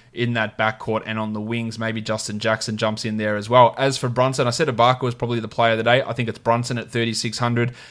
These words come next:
He was really, really strong in the games that Doncic missed earlier this season.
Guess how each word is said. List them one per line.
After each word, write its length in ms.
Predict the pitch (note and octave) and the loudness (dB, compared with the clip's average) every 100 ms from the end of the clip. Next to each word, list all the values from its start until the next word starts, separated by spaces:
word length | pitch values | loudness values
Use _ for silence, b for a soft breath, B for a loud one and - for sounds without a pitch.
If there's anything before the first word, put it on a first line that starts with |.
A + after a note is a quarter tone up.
| B | B
He 120 | - | 2
was 160 | D#3+ C3 | 2 4
really, 260 | C#3+ D3 | 2 4
really 240 | C#3 C#3 B2 | 4 4 2
strong 400 | - C3 B2+ C3 | 0 4 4 2
in 160 | B2+ | 0
the 80 | A#2+ | 0
games 400 | A2+ A#2 A#2 A#2 | 2 2 2 0
that 140 | A2+ G#2+ | -4 -2
Doncic 380 | A#2 A#2 A2 | -2 -2 -6
missed 220 | A#2 A2+ - | -4 -4 -2
earlier 300 | A#2 A#2+ A#2+ | 0 2 0
this 160 | A2+ | -2
season. 380 | - B2+ C3 C#3 | -2 0 2 0